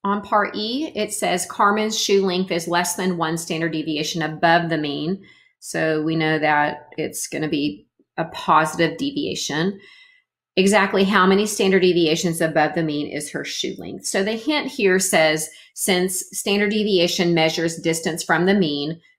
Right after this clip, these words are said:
divide the deviation by the standard deviation. So when we look back on page one at Carmen and recalculate,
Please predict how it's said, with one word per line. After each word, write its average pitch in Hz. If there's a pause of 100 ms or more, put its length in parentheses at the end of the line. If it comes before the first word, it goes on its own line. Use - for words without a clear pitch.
divide 180
the 254
deviation 196
by 139
the 151
standard 262
deviation. 175
So 185 (280)
when 208
we 220
look 269
back 214
on 190
page 190
one 170
at -
Carmen 156
and 165
recalculate, 165